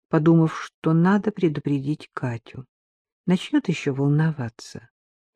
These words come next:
а ей сейчас это вредно. Жора вспомнил печальные лица детей, которые при живых родителях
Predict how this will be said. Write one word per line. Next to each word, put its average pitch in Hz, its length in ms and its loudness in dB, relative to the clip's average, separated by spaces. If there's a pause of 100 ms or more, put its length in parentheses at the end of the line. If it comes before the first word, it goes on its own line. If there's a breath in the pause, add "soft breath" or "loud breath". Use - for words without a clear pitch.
(240)
а 151 120 -4
ей 190 200 2
сейчас - 480 -8
это 175 340 -6 (320)
вредно. 113 540 -8 (1200 soft breath)
Жора 180 340 4
вспомнил 196 580 2
печальные 165 580 0
лица 165 320 -2
детей, 180 600 -4 (680)
которые 180 400 6
при 170 180 2
живых 160 340 4
родителях 165 680 -2